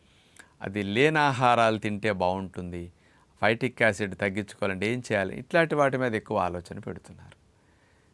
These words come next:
కాబట్టి మన న్యాచురోపతి ఫాలోవర్స్‌కి కూడా ఆ ఫైటిక్ యాసిడ్ గురించి, మరి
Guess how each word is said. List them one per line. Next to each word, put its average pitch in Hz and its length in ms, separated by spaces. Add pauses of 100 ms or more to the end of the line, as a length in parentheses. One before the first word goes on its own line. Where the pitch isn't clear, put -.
(100)
కాబట్టి 98 380
మన 92 200
న్యాచురోపతి 92 680
ఫాలోవర్స్‌కి 98 640
కూడా 87 340 (140)
ఆ 98 80
ఫైటిక్ 139 520
యాసిడ్ 110 360
గురించి, 90 600 (960)
మరి 92 240